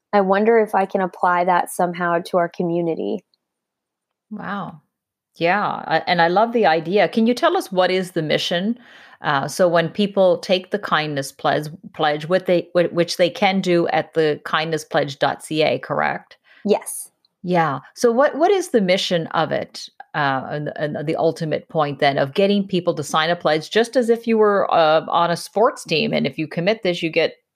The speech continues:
Speaker 2: kicked off. What, what, what is your hope around that?
Speaker 1: Unfortunately, I do not have the authority to kick people out of my <laughs> community. Um,
Speaker 2: <laughs> Yeah.
Speaker 1: but the mission is that the mission of the Kindness Pledge is to better educate communities on what they can do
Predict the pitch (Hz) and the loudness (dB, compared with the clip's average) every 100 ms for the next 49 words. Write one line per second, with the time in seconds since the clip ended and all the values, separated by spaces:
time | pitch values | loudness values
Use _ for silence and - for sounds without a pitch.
0 | - 185 175 185 190 143 175 196 196 208 | -8 -4 -2 2 2 2 2 0 0 -2
1 | 208 220 233 196 175 165 - - - _ | 0 0 0 0 -2 -2 -8 -20 -20 _
2 | 175 160 151 139 135 135 135 - _ _ | 0 0 0 0 -2 -4 -6 -10 _ _
3 | _ _ - 220 247 247 269 277 262 254 | _ _ -6 -2 2 2 2 0 0 2
4 | 220 214 220 214 202 202 190 196 190 - | 2 0 -2 -6 -4 -6 -4 -6 -8 -6
5 | 180 190 180 170 - 175 - 185 185 175 | -6 -4 -6 -8 -10 -8 -8 -6 -4 -2
6 | 196 196 180 - 247 247 277 262 269 302 | -2 -2 -2 -2 2 4 4 2 0 0
7 | 330 _ - 196 180 - 240 226 233 220 | -2 _ -14 -10 -4 0 2 4 2 0
8 | 214 - 180 185 170 165 196 240 233 285 | -2 -4 -10 -6 0 0 0 0 2 0
9 | 294 240 247 294 349 - 220 202 202 214 | 0 -2 2 0 0 0 2 2 -2 -8
10 | - 208 202 202 202 - 220 208 190 185 | -4 0 2 0 -2 -8 0 2 4 0
11 | - _ _ _ _ _ - 220 247 285 | -4 _ _ _ _ _ -4 0 0 0
12 | 285 226 - 202 208 208 220 208 208 - | 0 0 0 -2 -2 0 0 0 -2 -4
13 | 190 190 185 196 - 180 - - 208 202 | -2 2 2 2 2 -2 -4 -2 -2 -2
14 | 214 208 220 220 233 233 - 190 180 180 | -2 0 2 4 4 2 -2 0 0 2
15 | 190 190 190 180 175 180 180 | 0 -2 -6 -2 2 2 0